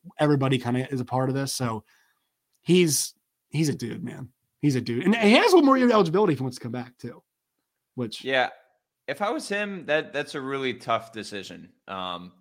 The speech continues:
Speaker 1: Right.
Speaker 2: because if he were to go in the N F L draft, like, would he get drafted? Sure. I don't know if it's gonna be r-, rounds one to five. Like, I don't know what, what N F L team would, I don't know.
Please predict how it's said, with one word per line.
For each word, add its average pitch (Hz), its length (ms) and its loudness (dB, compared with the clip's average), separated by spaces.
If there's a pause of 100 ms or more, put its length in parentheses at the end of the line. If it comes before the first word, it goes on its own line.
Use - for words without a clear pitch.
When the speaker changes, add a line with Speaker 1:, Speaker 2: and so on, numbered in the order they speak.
Speaker 1:
Right. 110 200 -6
Speaker 2:
because - 220 -14
if 107 100 -12
he 123 100 -8
were 123 80 -6
to 117 80 -12
go 143 140 -4
in 151 60 -6
the 135 80 -2
N 131 80 0
F 127 100 -6
L 117 100 -4
draft, 104 400 -4
like, 101 380 -8
would 110 180 -10
he 110 60 -6
get 101 200 -8
drafted? 101 520 -10
Sure. 110 640 -8 (100)
I 95 100 -10
don't 101 180 -8
know 101 160 -6
if 95 120 -10
it's 98 160 -12
gonna 101 220 -8
be 95 520 -6 (380)
r-, 98 160 -12
rounds 101 460 -4
one 101 280 -4
to 87 80 -10
five. 104 600 -2 (480)
Like, 104 220 -4
I 107 80 2
don't 117 220 -4
know 107 160 -2
what, 104 420 -4 (400)
what 117 200 -2 (320)
N 123 120 0
F 127 120 -4
L 120 140 0
team 117 280 -8
would, 92 280 -8 (380)
I 151 100 -12
don't 190 140 -8
know. 160 260 -2